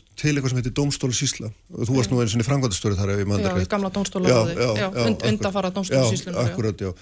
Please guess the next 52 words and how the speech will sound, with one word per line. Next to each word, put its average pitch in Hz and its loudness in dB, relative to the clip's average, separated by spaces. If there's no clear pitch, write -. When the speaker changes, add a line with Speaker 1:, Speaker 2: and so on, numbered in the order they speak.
Speaker 1:
Og 101 -4
ég 113 2
meina, 104 0
það 123 2
er 113 2
hún 135 0
sem 123 -2
á 113 2
að 107 2
samræma 117 0
þessi 98 -4
hluti 110 -2
og 107 0
fara 107 0
yfir 98 0
þetta 101 -2
og 95 0
passa 113 0
upp 78 -6
á 98 0
þetta 87 -2
sé 101 -2
í 95 0
lagi, 95 2
Speaker 2:
Já, 95 2
Speaker 1:
er, 104 0
er, 104 4
ef 110 2
ég 110 2
skil 233 2
Speaker 2:
hún - 2
Speaker 1:
það 240 2
rétt. - 2
Speaker 2:
hefur 196 -2
samkvæmt 214 -4
nýju 208 -2
lö-, - -8
lögunum 202 -2
Speaker 1:
Já. 104 0
Speaker 2:
um, 208 0
um 196 -4
nýjum 202 0
lögum 190 0
dómstóla 185 -2
frá - -6
Speaker 1:
Já. - 2
Speaker 2:
tvö 208 4
þúsund 190 0
og 185 -2
sextán, 180 -4
þá - -8
hefur 202 0